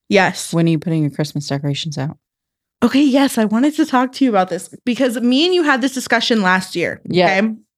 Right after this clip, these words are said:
Speaker 1: And last year, so I was gonna, we talked about this last year.
Speaker 2: Yeah.
Speaker 1: And I am one of those people that,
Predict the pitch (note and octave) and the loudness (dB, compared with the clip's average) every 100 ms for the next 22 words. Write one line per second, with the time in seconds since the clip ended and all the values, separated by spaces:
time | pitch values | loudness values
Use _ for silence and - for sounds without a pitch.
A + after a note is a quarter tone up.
0 | _ _ _ _ _ _ A#3 G#3+ G#3 G#3 | _ _ _ _ _ _ -4 0 2 2
1 | D4 - - C4 G#3 F3+ G#3 G#3 _ _ | 0 -2 -2 2 4 4 0 -4 _ _
2 | _ _ _ _ _ _ _ _ _ _ | _ _ _ _ _ _ _ _ _ _
3 | _ _ _ - A3 A3 A#3 F#3 _ A#3 | _ _ _ -2 0 2 0 -2 _ 0
4 | B3+ - D#4+ C#4+ B3 A3 - G#3 G#3 A2+ | 2 2 0 2 0 0 0 0 0 -6
5 | F2 D3 D#3+ E3 D#3 C#3 - _ _ _ | -6 -2 2 2 2 -2 -6 _ _ _
6 | _ - A3+ G#3+ G#3 G#3+ - G#3 A3+ B3+ | _ -2 2 2 2 0 2 4 4 4
7 | C#4 - A#3 A3+ A3+ A3 A3 G#3+ - A3+ | 2 2 0 2 2 2 2 0 -4 -2
8 | G3 F#3+ F#3 F#3 F#3 F#3 F#3 - | 0 0 0 0 2 4 2 -2